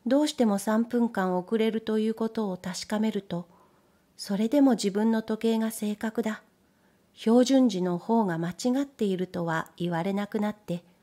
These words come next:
彼はどうしたら真に正確な時計が得られるかと、呆然椅子にもたれながら、別に自分はすることもないので、そんなことを妄想していたのであります。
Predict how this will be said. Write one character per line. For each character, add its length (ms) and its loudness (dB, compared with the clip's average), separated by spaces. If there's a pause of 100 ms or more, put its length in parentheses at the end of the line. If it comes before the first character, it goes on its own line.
(720)
彼 280 0
は 260 0 (220)
ど 200 2
う 60 0
し 160 -4
た 140 2
ら 140 0
真 340 2
に 140 4
正 240 0
確 260 -2
な 140 2
時 180 -4
計 180 2
が 140 2
得 140 0
ら 100 0
れ 140 2
る 120 0
か 200 -6
と、 320 -8 (580)
呆 240 -2
然 380 -6 (200)
椅 80 -4
子 200 -4
に 120 4
も 140 0
た 160 0
れ 100 0
な 140 0
が 120 -2
ら、 200 -6 (800)
別 300 2
に 120 6
自 200 2
分 200 4
は 140 2
す 160 -4
る 100 -2
こ 140 -2
と 120 2
も 120 4
な 160 0
い 80 0
の 120 -2
で、 200 -6 (440)
そ 220 -8
ん 80 -2
な 100 0
こ 140 -2
と 240 2
を 60 0
妄 180 0
想 220 -2
し 80 -4
て 140 -2
い 80 -2
た 120 -4
の 140 0
で 120 -2
あ 80 -4
り 120 -4
ま 140 -6
す。 160 -14